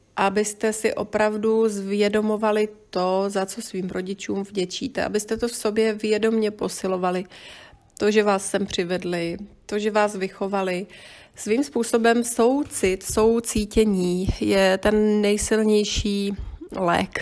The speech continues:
v těchto situacích, kdy vy se jakoby vžijete do jejich situace,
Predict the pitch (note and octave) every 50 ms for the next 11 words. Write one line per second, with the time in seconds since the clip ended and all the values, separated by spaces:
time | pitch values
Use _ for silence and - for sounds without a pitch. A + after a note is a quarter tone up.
0 | - - - - - G3+ F#3+ - - G3 G3 - G3 G3 - G3+ G3+ F#3+ G3 -
1 | - E3+ E3+ F3+ G3 - - - - - - - - - - - _ - - G3+
2 | G#3 G3+ G3+ G3 G3 G3 G3 F#3+ F#3+ F#3+ F#3+ G3+ G3+ - - - G#3 G#3 G#3 G3+
3 | G#3 G3 G3+ A3 G#3 G3+ G3+ F#3+ G3 G3 G3+ G3+ G3+ - F#3+ F#3 F3+ F#3 F3+ F3+
4 | F3+ F#3+ - - - F3+ - - F#3+ F#3 F3+ F3+ - - E3+ E3+ G3